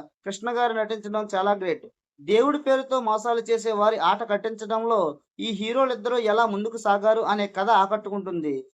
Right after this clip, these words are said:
దీనికి దర్శకుడు వి రామచంద్రరావు గారు. మూవీ బ్లాక్ బస్టర్ హిట్ అయింది. నెంబర్ త్రీ, ఇక కృష్ణ గారి టాప్ టెన్ మల్టీ స్టారర్ సినిమాల్లో తర్వాత చెప్పుకునే మూవీ అడవి సింహాలు. రెబల్ స్టార్ కృష్ణంరాజు గారితో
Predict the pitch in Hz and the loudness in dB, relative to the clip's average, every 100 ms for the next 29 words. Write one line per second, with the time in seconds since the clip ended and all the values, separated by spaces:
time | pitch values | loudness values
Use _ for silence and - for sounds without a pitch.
0 | - 208 269 240 208 208 240 226 208 269 | -6 -4 -4 0 -2 -2 -4 0 2 2
1 | 220 170 240 214 190 214 233 233 220 202 | 0 -4 0 2 2 0 -2 -2 -2 2
2 | 214 190 175 147 127 - _ _ 190 240 | 2 2 0 -2 -4 -12 _ _ -2 -2
3 | 277 190 202 220 214 247 226 208 208 196 | -2 2 4 4 -4 -6 -8 -6 -2 -2
4 | 190 165 135 104 _ _ - 175 214 220 | -2 -4 -6 -10 _ _ -10 -6 0 -2
5 | 196 208 143 - _ 180 190 220 180 151 | 0 -2 -2 -6 _ -14 2 4 4 0
6 | _ _ - 196 254 277 277 269 233 214 | _ _ -10 -10 -6 -2 0 0 0 0
7 | 226 247 220 208 254 247 247 247 233 226 | 0 -2 0 0 -2 -6 -4 -4 -4 -6
8 | 220 226 233 240 180 143 - _ _ 185 | -2 0 2 2 0 -2 -10 _ _ -2
9 | 220 247 247 233 226 208 226 233 226 208 | 0 0 -2 -2 -2 -4 -4 -2 -2 -2
10 | 220 254 165 202 220 214 196 185 165 139 | -4 -4 -2 -2 -4 -4 -4 -2 -2 -4
11 | 120 _ _ - 151 202 220 269 269 269 | -8 _ _ -12 0 4 4 2 2 0
12 | 254 208 202 247 240 240 233 233 226 220 | 0 -6 -4 2 6 6 4 4 4 2
13 | 247 | 4